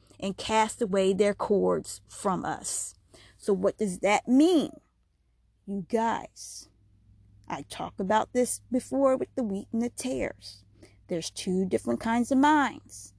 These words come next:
And there's two different kinds of people. And people don't wanna believe this, but guess what?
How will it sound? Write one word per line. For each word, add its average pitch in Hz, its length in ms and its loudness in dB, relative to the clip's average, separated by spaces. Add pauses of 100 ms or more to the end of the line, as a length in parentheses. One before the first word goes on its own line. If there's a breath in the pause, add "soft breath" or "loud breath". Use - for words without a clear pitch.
(360 soft breath)
And 220 160 2
there's 240 200 0
two 220 240 -2
different 190 360 -4
kinds 180 320 -6
of 196 80 -10
people. - 560 -8 (400 loud breath)
And 196 160 0
people 226 260 0
don't 233 220 4
wanna 254 180 4
believe 285 360 2
this, 262 180 2
but 190 180 2
guess 190 260 0
what? 302 280 2